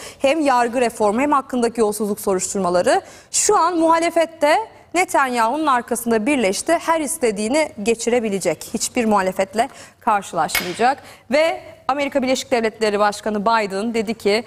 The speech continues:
Hamas'a karşılık vermek İsrail'in görevi. Beyaz Saray'da yaptığı açıklamada ve Amerika İsrail'in yanında yer alacak dedi yine.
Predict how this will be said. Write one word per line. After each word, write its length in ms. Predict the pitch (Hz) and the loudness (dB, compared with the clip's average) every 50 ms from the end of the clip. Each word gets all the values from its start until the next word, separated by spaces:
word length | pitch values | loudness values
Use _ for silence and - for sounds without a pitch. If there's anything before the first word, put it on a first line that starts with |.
| - - - - _ | -8 -16 -20 -20 _
Hamas'a 540 | - - 285 262 240 208 196 - - 185 180 | -2 0 0 0 0 -2 -2 0 0 0 0
karşılık 680 | - - 269 254 233 226 - - 214 185 180 - 202 | 0 0 2 2 2 0 -2 -6 -6 -6 -6 -4 0
vermek 420 | 226 233 226 214 202 220 240 - | 0 2 2 0 0 -4 -4 -4
İsrail'in 640 | 226 214 - - 226 214 202 190 185 202 240 240 208 | -2 -2 0 0 2 2 2 2 0 -2 -2 0 2
görevi. 460 | 208 202 196 190 185 170 156 175 180 175 185 | 2 2 2 2 0 0 0 -2 -2 0 0
Beyaz 300 | 202 214 214 208 208 208 | 2 2 2 2 0 0
Saray'da 460 | - - 214 202 202 196 196 190 233 | -2 -2 2 2 2 2 2 2 2
yaptığı 500 | 220 196 190 - - - 220 240 269 - - | 2 2 0 -2 -4 0 2 2 2 2 0
açıklamada 760 | 208 196 - - - - 208 190 190 175 175 185 208 269 320 - - - - - - - | 0 0 -2 -6 -2 0 0 0 2 0 2 2 2 2 0 -2 -8 -20 -20 -18 -6 -2
ve 220 | 240 254 269 277 - | 0 0 0 0 0
Amerika 360 | 247 240 240 220 196 - 262 | 0 2 2 0 0 0 -2
İsrail'in 440 | 247 - - - 214 185 180 208 254 | -2 -2 0 0 0 0 2 0 -2
yanında 260 | 277 254 247 247 269 | 0 0 2 2 2
yer 120 | 262 233 196 | 2 2 2
alacak 460 | 190 185 185 170 190 170 170 - - | 2 0 0 0 0 -2 -2 -2 -2
dedi 180 | 196 180 175 185 | -2 -2 0 -2
yine. 340 | 175 165 170 196 262 339 | -2 0 2 2 2 0